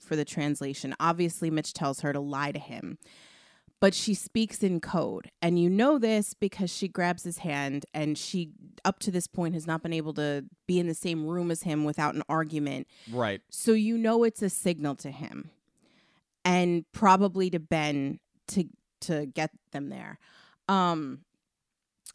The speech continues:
Speaker 1: but then as soon as they see, as soon as she sees Ben at Mount Rushmore, she's like, "Oh, you so smart. You figured out my clue."
Speaker 2: Mm-hmm.
Speaker 1: Like,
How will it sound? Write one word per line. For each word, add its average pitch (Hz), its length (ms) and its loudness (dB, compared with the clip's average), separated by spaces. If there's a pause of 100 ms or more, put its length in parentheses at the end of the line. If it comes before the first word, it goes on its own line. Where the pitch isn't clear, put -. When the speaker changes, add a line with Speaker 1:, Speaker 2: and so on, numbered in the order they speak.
Speaker 1:
but 226 200 2
then 214 140 4
as 202 100 2
soon 240 280 2
as 233 120 4
they 202 160 6
see, - 460 0 (180)
as 220 180 6
soon 302 200 0
as 285 100 0
she 269 160 -2
sees 233 340 0
Ben 196 420 2
at - 180 -4
Mount 175 240 2
Rushmore, 170 560 0
she's 254 260 0
like, 294 180 2 (100)
"Oh, 403 500 4 (100)
you 370 380 -2
so - 320 -4
smart. 427 560 -2
You 381 160 2
figured 403 480 -2
out 415 160 -2
my 392 340 -4
clue." 381 520 0
Speaker 2:
Mm-hmm. 135 460 -6
Speaker 1:
Like, 247 260 2